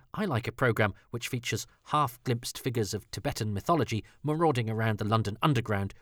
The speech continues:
with web guns. It is, at the very least, scientifically unsound, I would say, and rather a contrived way for the universe to go about its business,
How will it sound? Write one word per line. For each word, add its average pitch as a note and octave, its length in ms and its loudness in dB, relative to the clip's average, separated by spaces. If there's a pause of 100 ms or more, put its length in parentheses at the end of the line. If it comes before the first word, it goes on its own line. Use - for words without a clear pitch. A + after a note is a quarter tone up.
(120)
with B2 160 0
web C3+ 220 2
guns. - 400 -6 (800)
It B2+ 140 -6
is, C3+ 140 2
at - 100 -6 (240)
the C3+ 80 -4
very - 420 -6
least, B2 400 -2 (200)
scientifically - 960 -4 (240)
unsound, A2+ 840 0
I G#2+ 120 -2
would F#2 140 -6
say, F#2 320 -6 (340)
and F3+ 220 4
rather A3 400 2
a E3+ 160 2
contrived F#3 880 0
way C#3+ 320 2
for A#2 120 -6
the C3 80 2
universe C3 560 2
to A#2+ 100 -2
go C3 140 6
about A#2 260 4
its - 140 -6
business, B2+ 500 4